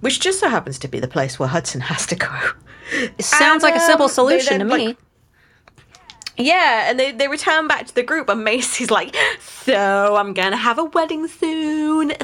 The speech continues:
Speaker 1: the giant vampire wedding."
Speaker 2: <laughs>
Speaker 1: She's, like, super, super excited and happy and, like, making jokes and jovial, and everybody else comes back from the lady who wants to <laughs> kill herself out of spite for her husband.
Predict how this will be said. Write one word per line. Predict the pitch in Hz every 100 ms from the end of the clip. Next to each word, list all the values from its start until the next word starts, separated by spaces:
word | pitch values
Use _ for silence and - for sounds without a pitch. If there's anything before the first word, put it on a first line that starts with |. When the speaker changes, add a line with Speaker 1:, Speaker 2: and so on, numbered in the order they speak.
| -
Speaker 1:
the | 196
giant | 190 190 170 175 175 196 202
vampire | 180 180 185 180 202 208 262
wedding." | 247 233 240 226 226 220 226 -
Speaker 2:
<laughs> | -
Speaker 1:
She's, | - 226
like, | 220 -
super, | - - 262 254 247
super | 247 269 262 262
excited | - - 214 123 165
and | 185
happy | 208 196 180 196 180 170
and, | 165
like, | 160 117
making | 175 180 180 175
jokes | 180 175 156 - -
and | 156 156 151 - - - -
jovial, | - 190 190 190 165 151
and | 151
everybody | 156 151 156
else | 160 -
comes | 165 -
back | 160 -
from | - 185
the | 151
lady | 156 156 147 151
who | 160 151
wants | 156 -
to | -
<laughs> | 160
kill | - 185
herself | - 196 - - 175 180 - - - -
out | 190 190 -
of | 220 196
spite | - - _ 202 190 190 -
for | 185
her | 185 - 196
husband. | 208 226 226 - 147 180